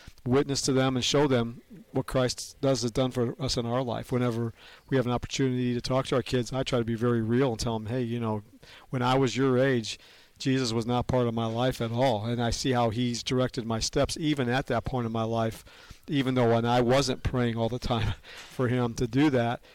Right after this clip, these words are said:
I see how he, how he's directed that." And that's very impactful to me, and I hope to share that with our kids, and Kent does the same thing.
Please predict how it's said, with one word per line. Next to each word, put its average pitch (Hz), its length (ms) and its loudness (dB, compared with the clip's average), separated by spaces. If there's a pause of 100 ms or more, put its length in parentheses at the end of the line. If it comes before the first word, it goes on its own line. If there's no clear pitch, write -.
(140)
I 127 60 -2
see 127 240 2
how 120 200 4
he, 117 160 0 (140)
how 123 180 2
he's 113 180 -4
directed 123 500 -2
that." 117 180 -4
And 120 160 -6
that's 123 180 0
very 120 260 0
impactful 117 500 -2
to 127 120 -6
me, 127 340 0
and 117 100 0
I 107 60 -2
hope 123 160 -2
to 127 80 -4
share 123 220 -2
that 127 180 -8
with 123 100 -10
our 127 80 -4
kids, 131 300 0
and 120 80 -10
Kent 127 220 -4
does 113 160 -4
the 117 80 -6
same - 220 -2
thing. 123 240 -2